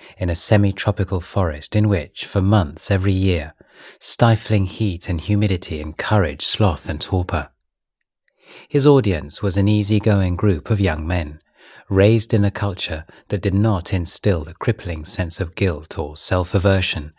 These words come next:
that might have led them to take such browbeating unwisely. The heavy hand was, in short,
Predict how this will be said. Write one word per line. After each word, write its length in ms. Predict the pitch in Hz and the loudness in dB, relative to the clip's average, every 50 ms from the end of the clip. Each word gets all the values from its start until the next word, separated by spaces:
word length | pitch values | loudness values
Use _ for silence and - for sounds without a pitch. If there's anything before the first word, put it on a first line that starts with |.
| _ _ - - - - - | _ _ -20 -20 -20 -14 -8
that 120 | - 98 | -4 2
might 260 | 101 113 120 113 - | 4 4 4 2 2
have 140 | - 104 95 | 0 0 2
led 240 | 95 98 101 101 - | 2 2 2 2 0
them 200 | - 78 76 78 | -4 -8 -8 -6
to 120 | - 98 | -6 -6
take 380 | - - - 98 80 78 - - | -4 0 0 0 0 -2 -6 -10
such 460 | - - - 101 90 - - - - - | -4 -2 -2 -2 -2 -4 -8 -16 -6 -2
browbeating 680 | 104 98 98 101 101 95 92 80 - - 92 82 76 | 0 2 2 2 0 0 -2 -4 -6 -6 -6 -6 -4
unwisely. 800 | 78 78 80 82 85 87 87 90 90 - 80 78 71 76 - _ _ _ _ _ _ _ _ _ _ _ _ _ _ _ _ - - - - - _ | -4 -4 -2 0 2 2 2 2 0 -2 -4 -6 -6 -8 -14 _ _ _ _ _ _ _ _ _ _ _ _ _ _ _ _ -20 -20 -20 -20 -6 _
The 100 | - 110 | 0 2
heavy 320 | 98 123 139 117 123 110 | 4 4 4 6 4 4
hand 400 | 98 92 113 110 98 87 82 78 | 4 4 2 2 2 2 0 -2
was, 420 | - 92 104 98 82 78 73 - - | 0 2 2 2 2 0 -2 -2 0
in 100 | 101 101 | 0 0
short, 500 | - - - 104 85 76 - - - | 0 2 2 2 0 0 -4 -12 -20